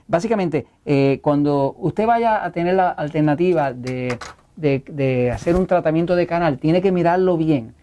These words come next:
porque puede ser fácilmente un foco de infección que luego termine,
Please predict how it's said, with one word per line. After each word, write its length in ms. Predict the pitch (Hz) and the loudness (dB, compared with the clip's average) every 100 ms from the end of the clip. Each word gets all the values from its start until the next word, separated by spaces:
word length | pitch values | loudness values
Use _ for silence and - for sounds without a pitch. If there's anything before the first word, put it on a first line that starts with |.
| _ | _
porque 220 | - 120 123 | -10 -6 0
puede 180 | 147 | 2
ser 160 | 151 170 | 2 0
fácilmente 540 | - 160 165 156 160 | -2 -2 0 0 0
un 100 | 147 | 0
foco 340 | - 165 156 165 | 0 -2 -2 0
de 60 | |
infección 640 | 151 147 147 - 143 123 123 _ _ | -2 -2 -10 -6 -4 -4 -8 _ _
que 120 | - 131 | -6 0
luego 260 | 131 147 | 2 2
termine, 540 | 139 131 139 143 143 | 0 0 2 2 2